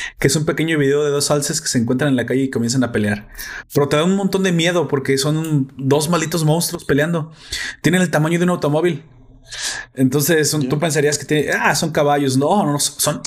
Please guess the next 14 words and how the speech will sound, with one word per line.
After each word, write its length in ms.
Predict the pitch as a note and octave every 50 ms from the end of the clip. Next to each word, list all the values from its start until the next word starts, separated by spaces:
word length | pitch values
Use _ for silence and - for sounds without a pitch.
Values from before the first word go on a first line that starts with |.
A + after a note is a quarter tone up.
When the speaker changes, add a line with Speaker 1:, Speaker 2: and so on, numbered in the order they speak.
| -
Speaker 1:
enormes 540 | - D3+ D#3 D#3+ E3 F3+ E3+ D#3+ D3 D3 C3
esos 260 | - C#3 B2+ - -
animales. 520 | C3 C3 A#2+ A2+ A2+ A2 A#2+ A2+ - - - - - - - - - - _ _ _ _ _ _ _ _ - -
Y 80 | C#3+ C3+
se 100 | C3+ C3
comienzan 340 | C#3 C#3 C#3+ C#3+ C#3 E3+ E3
a 100 | D3+ D3+
pelear, 380 | - C3 C3+ C#3 D3 D3+ - C3 C3
a 100 | B2 B2
pelear 200 | C3+ C3 C3+ C#3+
en 60 | D3+
la 120 | D3+ C3
cochera 480 | - C3+ B2+ - - C#3 D3 D3 D3+ C#3+
de, 520 | C3+ B2+ B2 B2 A#2+ A#2 A#2 A2+ A2 G#2